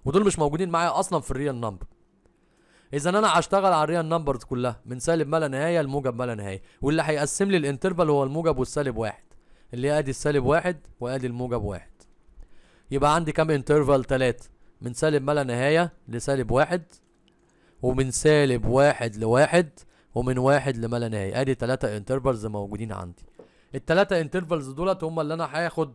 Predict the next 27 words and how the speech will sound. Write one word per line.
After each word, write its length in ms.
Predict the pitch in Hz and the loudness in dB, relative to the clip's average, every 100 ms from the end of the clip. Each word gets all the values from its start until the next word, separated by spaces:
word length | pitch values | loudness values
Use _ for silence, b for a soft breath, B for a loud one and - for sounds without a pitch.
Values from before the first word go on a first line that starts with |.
| - | -14
نقاط 560 | 135 131 - 170 143 139 | -12 -12 -2 0 0 -2
منهم 460 | 175 175 196 180 b b - | -6 -2 -2 -2 b b -2
واعوض 580 | 139 139 190 156 139 123 | 0 2 2 0 -4 -2
بيها 160 | 170 | -2
في 80 | 143 | -2
المشتقه 560 | 135 131 - 165 - 135 | -6 -8 -4 -6 -4 -8
التانيه 480 | - 190 190 190 185 B - | -4 -4 -2 -4 -6 B -8
عشان 240 | 135 180 | -4 -2
اشوف 380 | 160 175 180 143 | -2 -2 -4 -4
هي 120 | 143 | -4
اكبر 460 | 139 185 160 151 139 | 0 0 2 0 0
من 140 | 139 | -2
الصفر، 540 | 139 - 185 185 - - - | -4 4 4 4 -8 -14 -12
اذا 220 | 131 131 | -6 -4
هي 180 | 139 160 | 0 0
كونكيف 480 | 143 127 - 156 - | 0 -4 -2 -2 0
ابورد، 540 | 147 - 160 196 175 b b b 139 | 0 2 4 4 0 b b b -2
ولا 300 | 156 160 156 | 0 2 2
اقل 320 | 185 185 165 | 2 0 0
من 100 | 143 | -2
الصفر، 400 | - 160 156 135 | -2 -4 -4 -6
اذا 200 | 127 139 | -6 -4
هي 140 | 151 | -4
كونكيف 520 | 139 123 - 143 127 | -4 -10 -4 -4 -4
داونورد، 760 | 120 131 131 120 - 117 98 98 | -4 -2 -2 -6 -8 -6 -6 -4
وهو 200 | 131 143 | 0 0
المطلوب. 400 | 127 113 107 | -2 -6 -12